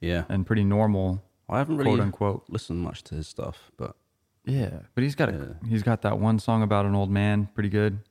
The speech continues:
Speaker 1: Okay. He's in the same sort of generation as, uh, Eric Clapton, right? Like,
Speaker 2: Uh,
Speaker 1: that
Speaker 2: yeah,
Speaker 1: sort of
Speaker 2: yeah, yeah.
Speaker 1: thing.
Speaker 2: Like
Speaker 1: Like,
Speaker 2: the
Speaker 1: yeah.
Speaker 2: seventies, eighties
Speaker 1: Yeah,
Speaker 2: was
Speaker 1: yeah.
Speaker 2: his heyday, I think.
Speaker 1: Yeah, but he's still around.
Speaker 2: But he's still going strong.
Speaker 1: Yeah, yeah.
Speaker 2: So he's out there.
Speaker 1: Yeah.
Speaker 2: Um, yeah, so he's great, great influence,
Speaker 1: Yeah,
Speaker 2: I guess,
Speaker 1: yeah.
Speaker 2: apparently.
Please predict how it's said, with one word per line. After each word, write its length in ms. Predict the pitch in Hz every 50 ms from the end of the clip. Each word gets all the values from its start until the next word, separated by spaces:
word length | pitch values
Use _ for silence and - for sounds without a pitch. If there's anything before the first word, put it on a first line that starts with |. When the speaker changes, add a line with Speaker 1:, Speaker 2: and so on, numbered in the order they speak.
| - 95
Speaker 1:
Okay. 220 | 92 - 90 85 87 _ _ _ _ _ _ -
He's 140 | 110 113
in 120 | 143 147 143
the 60 | 127
same 300 | - - - 117 107 104 92
sort 180 | 95 107 101
of 60 | 95 90
generation 520 | - 101 98 98 95 90 87 - - 92
as, 140 | 87 80 -
uh, 280 | 82 82 82 82 80 - -
Eric 240 | 85 87 - -
Clapton, 420 | - - 85 82 - - - 65 62
right? 140 | 64 - - _ _ _ -
Like, 120 | - - - _ -
Speaker 2:
Uh, 100 | - 117
Speaker 1:
that 140 | 92 104 123
Speaker 2:
yeah, 80 | 131 135
Speaker 1:
sort 60 | 127 117
of 60 | 113
Speaker 2:
yeah, 100 | 110 107
yeah. 40 | 104 101 92 - 85
Speaker 1:
thing. 60 | 87 - -
Speaker 2:
Like 160 | 104 101 90
Speaker 1:
Like, 100 | 73 71
Speaker 2:
the 160 | 98 98 92 92 - -
Speaker 1:
yeah. 100 | - 82
Speaker 2:
seventies, 400 | 113 104 104 107 104 101 90 -
eighties 460 | - 104 104 98 107 107 110 107 - -
Speaker 1:
Yeah, 240 | - 78 78 78 76
Speaker 2:
was 120 | 101 92 80
Speaker 1:
yeah. 60 | 87
Speaker 2:
his 140 | 107 95 -
heyday, 440 | - 98 95 95 92 101 104 104 101
I 60 | 101
think. 240 | - - 104 104 - - -
Speaker 1:
Yeah, 200 | - - - 87 - _ _ _ _
but 60 | - -
he's 100 | 85 -
still 180 | - - 101 87
around. 260 | 87 95 104 95 - _ _
Speaker 2:
But 120 | - 107 101
he's 100 | 101 -
still 160 | - 135 127
going 240 | 113 120 123 127 117
strong. 300 | - - 123 127 143 92
Speaker 1:
Yeah, 100 | 78 76 - _ _ _ - -
yeah. 160 | 65 65 -
Speaker 2:
So 100 | - 113
he's 120 | 113 101
out 180 | 110 120 - -
there. 180 | 92 87 87 92 _ _ _ _ _ _ - -
Speaker 1:
Yeah. 160 | - 90 90 82
Speaker 2:
Um, 560 | 117 120 120 117 117 113 110 107 107 107 110 - - - _ _ _ _ _ _ _ _ _ -
yeah, 180 | 123 165 165
so 140 | 120 - 123
he's 180 | 113 131 135 123
great, 320 | 117 127 123 120 - - - _ _ _ _ _ _ _ _ _ _ _ -
great 160 | 110 117 113
influence, 320 | 123 131 - - 104 90 92
Speaker 1:
Yeah, 60 | 95
Speaker 2:
I 40 | 92
guess, 280 | 95 95 95 - - -
Speaker 1:
yeah. 120 | 85 90
Speaker 2:
apparently. 420 | 101 110 127 113 104 95 95 101